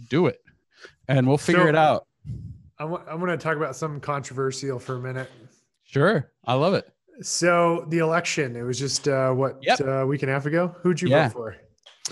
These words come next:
Speaker 1: Uh, <sighs> well, first of all, I, lo-, I, I love my wife, and, and she's not a Trump fan, and I'm in California, so my vote doesn't matter. And I voted for Biden.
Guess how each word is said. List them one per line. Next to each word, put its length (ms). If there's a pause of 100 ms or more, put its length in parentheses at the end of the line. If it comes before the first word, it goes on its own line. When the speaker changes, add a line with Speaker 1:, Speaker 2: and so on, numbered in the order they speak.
(1000)
Speaker 1:
Uh, 320 (600)
<sighs> 60
well, 180
first 280
of 80
all, 180
I, 120
lo-, 240
I, 60 (180)
I 60
love 220
my 140
wife, 560 (720)
and, 300 (180)
and 260
she's 400
not 400
a 60
Trump 340
fan, 320 (840)
and 340
I'm 180
in 120
California, 880
so 200
my 220
vote 340
doesn't 260
matter. 420 (680)
And 220
I 80
voted 260
for 120
Biden. 320